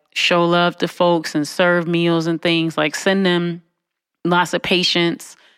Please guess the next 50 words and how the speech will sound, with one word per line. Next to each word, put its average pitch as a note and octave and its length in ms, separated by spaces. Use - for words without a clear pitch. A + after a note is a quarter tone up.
and E3 200
lots E3+ 260
of E3+ 60
love D#3+ 260
so E3+ 120
that D#3 180
they E3+ 120
could - 240
extend E3 460
that D#3+ 280
to - 120
other E3+ 180
folks D#3+ 340
that D#3+ 140
might D#3+ 260
need E3+ 280
it. E3 180
And, D#3 260
um, D3+ 400
I'm E3+ 160
really F3+ 220
hoping E3+ 380
that, D#3 280
you F3 120
know, D#3+ 180
this E3 360
year, E3 480
um, D#3 300
somehow E3+ 440
we E3 160
could D#3+ 180
do D#3+ 160
a D#3+ 40
lot D#3 280
better D#3+ 340
to D#3+ 80
make D#3 200
sure E3 220
that D#3+ 180
folks D#3+ 260
are D#3 120
warm, E3 600
that D3+ 180
folks E3 260
have D#3 180
meals, D#3+ 480
that - 200
folks D#3 240
are D#3 120
safe. D#3+ 640